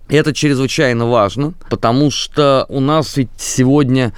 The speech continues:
благодаря деятельности некоторых украинских историков, принято почему-то полагать, что всех вообще абсолютно казаков, уже начиная там с тысяча девятьсот восемнадцатого года, уничтожили.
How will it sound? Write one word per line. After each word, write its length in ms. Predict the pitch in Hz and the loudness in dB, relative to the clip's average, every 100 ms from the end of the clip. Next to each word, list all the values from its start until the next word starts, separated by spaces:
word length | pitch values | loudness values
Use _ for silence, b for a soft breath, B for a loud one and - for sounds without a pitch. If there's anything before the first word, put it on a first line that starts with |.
| b | b
благодаря 640 | 101 117 120 131 139 139 127 | -2 2 2 2 4 2 0
деятельности 720 | 113 139 127 123 120 - 120 | 0 0 0 -4 -4 -4 0
некоторых 520 | 123 131 - 104 104 | 2 2 0 -4 -4
украинских 540 | 113 117 120 - - | 0 0 0 -2 -6
историков, 580 | 131 - 226 196 - - | -6 0 2 2 0 -2
принято 360 | 156 165 147 127 | 2 2 2 0
почему-то 500 | 127 - 151 127 - | -2 0 0 0 -2
полагать, 540 | - 120 120 175 196 | 0 2 2 2 0
что 160 | - 120 | -2 -6
всех 400 | - 147 135 - | -4 -2 -2 -2
вообще 320 | 95 - 120 | -2 0 0
абсолютно 560 | 101 - 117 113 - | 0 0 0 0 -4
казаков, 680 | 95 104 120 127 196 185 - | -4 -2 0 2 2 0 -2
уже 200 | 101 127 | -2 0
начиная 540 | 123 110 - 120 120 107 | 0 -2 -2 0 0 0
там 280 | 98 98 - | 0 -2 -4
с 120 | - | -6
тысяча 280 | - 123 - | -2 -2 0
девятьсот 400 | 110 117 131 117 | 0 2 0 0
восемнадцатого 680 | 110 120 123 110 107 - 107 | -2 0 2 2 0 0 2
года, 380 | 127 175 143 123 _ - | 4 2 2 -2 _ -2
уничтожили. 840 | 147 165 - 175 123 92 65 55 | 2 2 0 0 0 -2 -10 -14